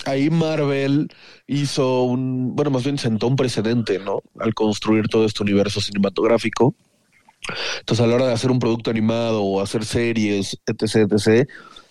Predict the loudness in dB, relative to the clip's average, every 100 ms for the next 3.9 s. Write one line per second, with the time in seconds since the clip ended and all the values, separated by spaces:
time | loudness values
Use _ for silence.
0 | _ _ _ _ _ -4 2 4 4 2
1 | 0 0 0 0 0 -2 -2 -2 0 0
2 | -2 -10 _ -4 -4 -2 -2 -2 -2 0
3 | 0 2 2 2 0 -2 -2 -2 -2